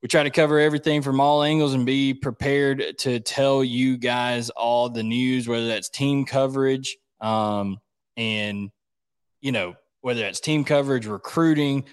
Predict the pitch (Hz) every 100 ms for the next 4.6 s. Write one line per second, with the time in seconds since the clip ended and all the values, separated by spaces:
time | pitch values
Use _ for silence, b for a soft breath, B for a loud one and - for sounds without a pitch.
0 | B 123 - 131 113 113 98 123 135 -
1 | 127 135 131 - 131 127 123 135 131 117
2 | 117 123 127 - - - 139 123 113 104
3 | 127 123 131 127 127 127 120 123 120 117
4 | 117 117 107 - 120 107